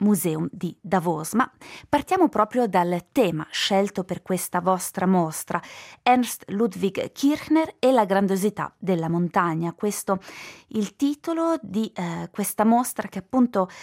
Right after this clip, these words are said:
eh, si focalizza sulla produzione di Kirchner, eh, durante il suo soggiorno nelle Alpi svizzere. Eh, sessantasette le opere esposte. Ecco, che tipo di percorso espositivo,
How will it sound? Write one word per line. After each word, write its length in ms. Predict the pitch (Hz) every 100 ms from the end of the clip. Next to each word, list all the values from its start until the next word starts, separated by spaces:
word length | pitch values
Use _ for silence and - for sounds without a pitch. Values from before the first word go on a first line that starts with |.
| - -
eh, 140 | -
si 200 | - 254
focalizza 600 | 269 262 254 294 - 151
sulla 400 | - - 202 196 - - - _ 240
produzione 480 | 226 247 - 240
di 160 | 190 214
Kirchner, 600 | - 277 285 277 294 294
eh, 260 | 190 185 170
durante 500 | 190 247 202 180 165
il 60 | 165
suo 200 | - 180
soggiorno 640 | - 170 180 190 185 185 180 - -
nelle 340 | 202 208 196 185
Alpi 540 | 180 185 180 - 180
svizzere. 760 | - - 180 160 - - 156 151 - - -
Eh, 180 | - 180
sessantasette 960 | - - 190 196 185 202 - 214 - 165
le 160 | 175
opere 520 | 196 208 208 202 196 -
esposte. 720 | 220 - 220 277 - - 330 - -
Ecco, 240 | 277 - -
che 160 | 302 -
tipo 300 | - 330 349
di 200 | 226 196
percorso 640 | 190 190 233 233 - 214 196
espositivo, 1040 | 196 - - 202 202 - 240 208 208